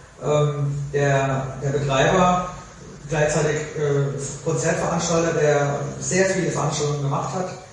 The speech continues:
äh, ist umgegangen damit, ist jetzt städtisch. Ja, und egal wo du hinschaust, solche Sachen sind immer kommunal eigentlich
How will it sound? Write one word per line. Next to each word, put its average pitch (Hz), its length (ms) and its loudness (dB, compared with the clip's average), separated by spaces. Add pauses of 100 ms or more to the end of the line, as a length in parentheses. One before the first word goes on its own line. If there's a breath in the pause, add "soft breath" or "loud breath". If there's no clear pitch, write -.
(280 loud breath)
äh, 143 380 2
ist 170 220 0
umgegangen 139 380 2
damit, 120 180 -4
ist 117 120 -4
jetzt - 160 -2
städtisch. 127 460 -4 (280)
Ja, 170 240 0
und 156 160 -2
egal 180 300 2
wo 180 40 0
du 170 60 0
hinschaust, 185 580 2
solche 160 220 0
Sachen 151 240 -2
sind 151 180 -6
immer 180 160 -2
kommunal 156 520 0
eigentlich 139 300 0